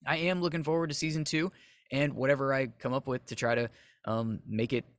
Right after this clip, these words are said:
mm, as enjoyable to, to listen to me or watch me, um, rewatch it, um, along with you. So, yeah,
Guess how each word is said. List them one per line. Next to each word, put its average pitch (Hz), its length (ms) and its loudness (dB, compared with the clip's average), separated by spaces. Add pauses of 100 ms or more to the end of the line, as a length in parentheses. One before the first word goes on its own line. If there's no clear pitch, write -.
mm, 107 200 -4 (180)
as 107 380 -4
enjoyable 123 720 0 (120)
to, 110 340 0
to 107 160 -4
listen 110 380 0
to 113 80 0
me 113 440 0
or 107 240 2
watch 117 400 0
me, 127 260 0 (360)
um, 123 500 2 (400)
rewatch 147 1000 2
it, 160 160 -4 (180)
um, 160 1080 -2
along 170 260 2
with 190 160 -2
you. - 100 -4 (300)
So, 135 1080 4
yeah, 180 200 0